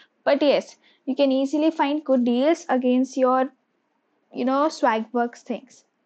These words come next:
So what exactly, how Swagbucks works is that you have to do, like, you have to first join, you have to sign up with the website,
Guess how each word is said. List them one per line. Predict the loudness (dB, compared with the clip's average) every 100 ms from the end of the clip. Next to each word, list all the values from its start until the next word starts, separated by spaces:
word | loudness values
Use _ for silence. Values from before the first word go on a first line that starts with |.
| _ _ _ _
So | -6 -2
what | -2 -4 -4
exactly, | -4 0 0 0 -4 -4 -2 -2 -4
how | -4 -2 2 2
Swagbucks | 0 -2 0 0 -4 _ 0 0 0 -4 -6 -12
works | -6 -4 -4 -8
is | -12
that | -6 -4 -6 -8
you | -8
have | -6 -8 -10 -10
to | -8 -6 -8 -12 _ _ _ _ -10
do, | -6 -4
like, | -2 -2 -2 -4
you | -6
have | -4
to | -6
first | 0 2 2
join, | -2 -4 -4 -4 -6 -10 _ -20 _ _
you | -4
have | -2 -2
to | -2
sign | -2 -2 -4
up | -4
with | -4
the | -2
website, | -4 -6 -4 0 0 -2